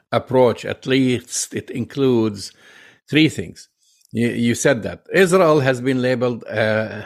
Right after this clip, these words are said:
an apartheid state by Human Rights Watch, by Amnesty International, by the United Nations, by its own human rights organization, B'Tselem, by its for-, by its own,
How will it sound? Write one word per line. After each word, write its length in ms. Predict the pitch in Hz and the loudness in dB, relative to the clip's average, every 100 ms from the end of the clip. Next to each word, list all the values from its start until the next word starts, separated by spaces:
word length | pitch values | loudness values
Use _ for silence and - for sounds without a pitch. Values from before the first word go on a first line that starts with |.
| - | -14
an 180 | - 117 | -8 -2
apartheid 600 | 113 120 107 - 95 95 | -2 -2 -4 -6 -10 -10
state 300 | - - - _ | -12 -14 -16 _
by 400 | 98 95 90 85 _ _ | -12 -10 -10 -12 _ _
Human 300 | 110 104 98 | -4 -4 -4
Rights 380 | 101 113 - - | -4 -4 -6 -4
Watch, 580 | 139 156 143 143 - - _ _ _ _ | 2 4 4 0 -6 -18 _ _ _ _
by 760 | 107 50 50 50 50 101 95 95 _ | -4 -2 0 -2 -2 -4 -8 -12 _
Amnesty 460 | 113 110 104 - 113 | -6 -4 -4 -6 -8
International, 800 | 107 104 101 131 151 - 131 123 | -8 -8 -4 -2 -2 -2 -4 -2
by 200 | 104 98 | -4 -6
the 120 | 95 | -6
United 520 | 98 101 95 107 92 | -6 -6 -8 -8 -6
Nations, 540 | 113 160 175 - 127 98 | 0 2 0 -2 -4 -2
by 180 | 107 | -2
its 180 | 101 - - | -2 -4 -4
own 300 | 123 113 107 - - - - _ | -2 0 -2 -10 -20 -20 -20 _
human 360 | - 117 117 110 | -2 0 2 2
rights 220 | 113 - | 0 0
organization, 760 | 113 107 107 107 123 117 107 | -4 -2 -2 0 -2 -2 -4
B'Tselem, 840 | 104 104 - 156 160 147 131 120 _ _ _ _ _ | -6 -6 -8 -2 2 2 2 -2 _ _ _ _ _
by 260 | 110 107 | -8 -6
its 180 | 107 - | -6 -8
for-, 280 | - 131 127 | -4 0 0
by 200 | 110 135 | 0 -2
its 320 | 113 113 - - | -2 -6 -10 -2
own, 480 | 131 127 120 113 | 2 2 0 -2